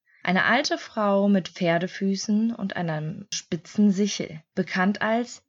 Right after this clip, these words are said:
die Mittagsfrau. Die Mittagsfrau erscheint an heißen Tagen zur Mittagszeit, besonders zur Ernte, und verwirrt den Verstand der Menschen, lähmt ihnen die Glieder oder tötet sie,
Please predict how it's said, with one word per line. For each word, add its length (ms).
die 260
Mittagsfrau. 1120
Die 100
Mittagsfrau 840
erscheint 460
an 220
heißen 400
Tagen 400
zur 160
Mittagszeit, 920
besonders 540
zur 200
Ernte, 600
und 160
verwirrt 540
den 120
Verstand 720
der 80
Menschen, 760
lähmt 440
ihnen 240
die 140
Glieder 460
oder 200
tötet 440
sie, 320